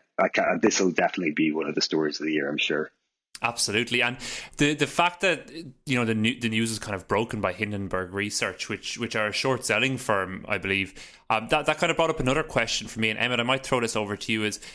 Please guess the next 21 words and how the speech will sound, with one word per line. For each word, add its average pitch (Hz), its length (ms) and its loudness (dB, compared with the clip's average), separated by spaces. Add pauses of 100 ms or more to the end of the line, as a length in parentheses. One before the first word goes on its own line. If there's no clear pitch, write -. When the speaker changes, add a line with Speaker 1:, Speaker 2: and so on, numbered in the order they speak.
(180)
Speaker 2:
with 143 140 2
these 190 220 0
kind 160 200 0
of 123 120 2
short 123 340 2
seller 110 300 2
reports 104 520 0
like 90 180 -6
this, 104 200 0
how - 200 -2
careful 127 540 0
do 101 120 -2
we 98 80 0
have 95 180 -2
to 104 100 -10
be 101 380 0
if, 117 180 -4
you 123 80 -2
know, 123 80 0
the 113 100 -4
company 131 640 0